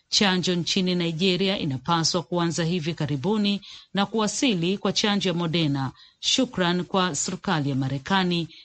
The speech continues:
Ehanire aliwaambia mkutano wa wanahabari kuhusu chanjo ya korona.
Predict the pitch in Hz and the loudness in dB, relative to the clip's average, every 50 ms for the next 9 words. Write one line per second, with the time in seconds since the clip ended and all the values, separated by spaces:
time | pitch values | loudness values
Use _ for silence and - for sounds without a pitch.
0 | - _ - 190 180 196 196 208 208 190 165 160 156 147 151 151 - 175 180 180 | -10 _ -2 0 2 2 2 2 2 2 2 0 0 0 0 -2 -2 -2 0 0
1 | 185 180 175 180 151 185 180 175 175 - - 190 - - 202 175 156 139 143 139 | 0 0 0 0 0 0 0 0 0 -2 -4 -4 -2 -2 0 0 0 0 0 0
2 | 135 139 139 135 - _ _ _ - 143 139 151 160 160 160 147 135 151 147 151 | -2 -4 -4 -8 -12 _ _ _ -4 -2 0 0 0 0 0 0 -2 -2 0 2
3 | 180 180 180 175 160 170 165 151 - - - - _ _ - - 214 196 190 165 | 2 2 2 2 0 -2 -2 -4 -6 -12 -20 -20 _ _ -4 -2 0 0 2 0
4 | - - - 160 147 139 - - - - 180 147 139 135 - 143 135 135 - - | 0 0 0 -2 -2 -4 -2 -2 -2 0 0 0 0 0 -2 -4 -4 -4 -4 -4
5 | 143 139 147 143 139 143 143 139 139 139 135 | -4 -2 -2 -2 0 0 0 -2 -2 -4 -6